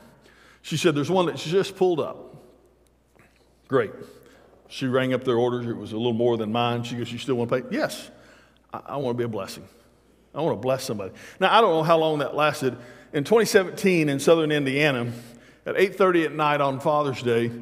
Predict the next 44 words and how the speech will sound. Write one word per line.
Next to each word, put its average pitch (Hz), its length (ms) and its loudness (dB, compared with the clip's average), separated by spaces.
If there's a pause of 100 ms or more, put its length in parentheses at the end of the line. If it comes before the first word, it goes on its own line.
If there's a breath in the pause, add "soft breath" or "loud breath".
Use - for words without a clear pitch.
(360 loud breath)
car 190 200 6
comes 180 260 0
through 170 240 2
the 143 100 -2
drive-thru. 151 760 0
There's 117 220 -4
a 113 60 -4
young 147 260 0
lady. 143 340 2 (380 loud breath)
She, 165 600 -2
uh, 120 360 0
is 120 60 -10
buying 151 360 0
her 143 160 0
meal. 147 240 4
It's 160 100 -6
Father's 190 420 2
Day. 156 180 4
She 156 160 -4
looks 202 180 2
behind 170 360 2
her. 160 200 0
In 147 140 0
the 139 80 -4
car 190 280 4
behind 156 360 0
her 143 120 -2
is 143 140 0
a 135 80 0
dad 151 360 2
with 113 140 -8
four 160 300 -2
kids 135 440 -2 (400 loud breath)
and 123 120 -2
his 113 160 -6
wife. 110 420 -8 (720 soft breath)
She 170 200 -2
says, 147 420 2 (320 loud breath)
"I 160 60 6
wanna 165 200 2
pay 151 220 2
for 147 140 -8
their 151 120 0
meal 98 240 -4